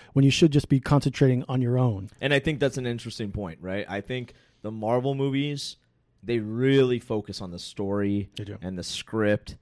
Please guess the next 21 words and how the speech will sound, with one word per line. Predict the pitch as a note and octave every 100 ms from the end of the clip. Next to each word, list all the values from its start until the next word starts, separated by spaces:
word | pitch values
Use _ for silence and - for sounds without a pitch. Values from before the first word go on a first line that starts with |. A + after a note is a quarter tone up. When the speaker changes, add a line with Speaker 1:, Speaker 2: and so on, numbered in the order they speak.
| _ _ _ _
Speaker 2:
and | G2+ F#2
the | F#2+
interaction | F#2+ G2 G2+ G#2 - G2+
between | - G2+
the | F#2
characters, | G#2 F#2+ G#2 G#2
and | A#2 A#2
they'll | A2
sometimes | - B2 A#2 A2+ G#2+
even | G2+ G2
cast, | G2+ A2 G2+ F#2 - - _ _ _ _
you | - G#2
know, | G2+ F#2+
maybe | G2+ G2+
an | G2+ -
unknown | G#2 A2+ A#2 A#2 A#2+
actor | A2+ A#2 - A#2 A2
or | F#2 F2+
an |
up-and-coming | F2+ - F2+ - B2 B2
actor | A#2+ A#2 A#2+ A#2 A#2 A2+